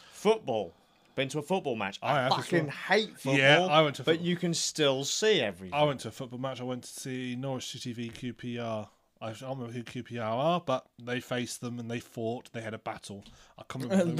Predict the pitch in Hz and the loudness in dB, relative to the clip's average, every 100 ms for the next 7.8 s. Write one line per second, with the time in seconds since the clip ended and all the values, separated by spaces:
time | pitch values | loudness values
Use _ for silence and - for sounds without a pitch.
0 | 185 185 170 165 143 147 127 117 117 147 | 6 10 10 8 6 2 2 0 0 2
1 | 175 175 226 226 151 190 - 113 107 139 | 2 2 2 2 2 2 2 0 -2 -2
2 | 98 92 - 117 151 165 196 196 151 120 | -6 -10 -12 -4 2 4 6 6 4 4
3 | 110 107 165 - 233 214 156 110 170 - | 0 4 6 10 8 8 4 -4 -4 6
4 | 214 175 175 165 156 147 151 143 120 107 | 6 8 4 4 2 2 0 0 0 0
5 | 135 143 _ _ _ _ _ _ _ 131 | -4 -8 _ _ _ _ _ _ _ 0
6 | 131 127 123 123 123 113 _ _ - _ | 2 2 2 -2 -6 -12 _ _ -20 _
7 | 131 127 123 123 123 107 - 117 | -2 0 0 0 -2 -4 -8 -8